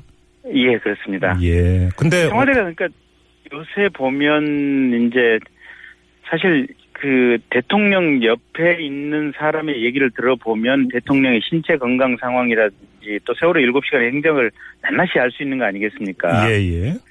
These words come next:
Speaker 1: 그 대표적인 사람이 지금 이 윤전추 행정관이라든지 이영선 행정관 이런 분들이거든요.
Speaker 2: 네, 네, 네.
Speaker 1: 그런데 엊그제 국정조사 이제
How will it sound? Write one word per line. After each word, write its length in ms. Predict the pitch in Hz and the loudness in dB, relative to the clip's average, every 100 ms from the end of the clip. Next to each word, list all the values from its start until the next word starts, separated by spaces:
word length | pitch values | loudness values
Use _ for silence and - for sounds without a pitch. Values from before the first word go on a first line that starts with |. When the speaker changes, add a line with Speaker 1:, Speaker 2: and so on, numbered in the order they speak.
| _ _ _ | _ _ _
Speaker 1:
그 160 | - 139 | -6 -2
대표적인 580 | 143 143 208 196 175 147 | -2 -2 -2 0 0 0
사람이 720 | 151 151 147 143 156 156 135 | 2 2 0 -2 -6 -6 -6
지금 400 | 135 135 131 123 | -8 -4 -4 -6
이 280 | 123 117 110 | -8 -6 -2
윤전추 880 | 113 139 190 196 - 180 165 151 131 | 0 2 0 -2 -6 -4 0 0 0
행정관이라든지 920 | 139 143 147 143 131 120 110 107 107 | -2 0 0 0 0 0 -2 -4 -6
이영선 600 | 110 110 143 160 151 135 | -4 0 0 0 0 -2
행정관 540 | 127 127 127 113 101 - - - | -2 -2 0 0 -2 -4 -18 -4
이런 260 | 240 160 160 | -2 0 -2
분들이거든요. 800 | 156 123 107 98 92 87 95 92 | -2 0 0 -2 -4 -4 0 0
Speaker 2:
네, 160 | 131 | 0
네, 180 | 113 90 | 0 -4
네. 240 | 82 80 82 _ _ _ _ | -6 -10 -14 _ _ _ _
Speaker 1:
그런데 680 | - - 175 185 180 175 180 | -14 -2 0 2 0 2 4
엊그제 400 | 131 131 190 180 | 2 0 -2 -4
국정조사 680 | 151 - 180 165 160 151 139 | -4 -6 -4 -2 0 2 0
이제 180 | 127 | -2